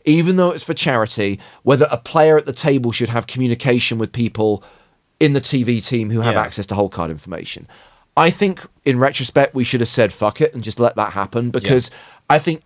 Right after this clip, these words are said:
Speaker 1: you were playing in the game, but you were also kind of being expected to host the show.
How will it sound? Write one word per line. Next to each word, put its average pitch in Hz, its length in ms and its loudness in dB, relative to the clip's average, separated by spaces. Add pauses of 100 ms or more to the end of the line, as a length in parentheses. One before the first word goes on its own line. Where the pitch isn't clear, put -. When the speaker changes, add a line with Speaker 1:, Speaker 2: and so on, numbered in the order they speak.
Speaker 1:
you 131 220 2
were 135 80 4
playing 156 440 0
in 226 80 -4
the 220 60 -4
game, 117 420 0 (320)
but 135 100 0
you 131 120 2
were 139 140 0
also 208 460 0
kind 208 400 -8
of 196 60 -8
being 190 220 0
expected - 640 -2
to 143 60 -2
host - 600 -2 (100)
the 170 80 -2
show. 175 480 2